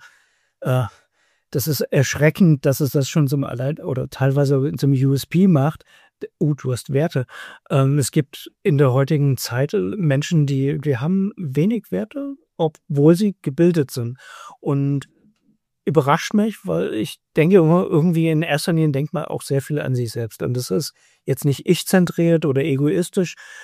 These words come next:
In, man kennt sich selbst irgendwie auch am besten. Und wenn man selbst mit Werten unterwegs ist,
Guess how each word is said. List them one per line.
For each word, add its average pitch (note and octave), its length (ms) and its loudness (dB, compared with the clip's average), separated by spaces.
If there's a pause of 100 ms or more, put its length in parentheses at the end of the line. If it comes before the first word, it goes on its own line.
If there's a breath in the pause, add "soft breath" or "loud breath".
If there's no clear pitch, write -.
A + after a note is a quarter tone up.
(140 loud breath)
In, E3+ 220 0 (440)
man F3+ 360 4
kennt G3 240 4
sich F3+ 180 0
selbst E3+ 320 2
irgendwie D#3 320 0
auch - 160 -6
am C#3 100 -2
besten. D#3 300 0
Und D3 160 -2
wenn C#3+ 100 2
man C#3+ 120 2
selbst D#3 280 2
mit C#3 140 0
Werten C#3 240 0
unterwegs C#3 480 2
ist, - 320 -8